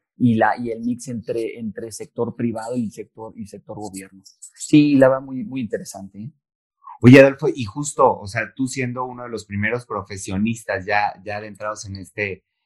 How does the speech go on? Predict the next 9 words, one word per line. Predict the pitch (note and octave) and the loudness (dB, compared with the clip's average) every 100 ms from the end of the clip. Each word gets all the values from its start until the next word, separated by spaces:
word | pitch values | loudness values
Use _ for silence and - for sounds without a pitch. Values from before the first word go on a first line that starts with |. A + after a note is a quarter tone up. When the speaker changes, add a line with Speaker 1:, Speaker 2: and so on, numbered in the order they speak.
| _ - | _ -2
Speaker 2:
en | G2 | 2
estos | G2+ G2+ G#2+ - | 2 0 -8 -2
temas | A2+ G#2+ F#2+ | -2 0 -6
de | F#2+ F2+ | -8 -6
cuando | G2 F2+ | -6 -6
se | F2 G2 | -6 -2
hizo | G#2+ G#2 A2+ | -2 -2 -6
el | G2+ | -2
cambio, | A2 G#2 G#2 F#2+ | 0 0 -4 -12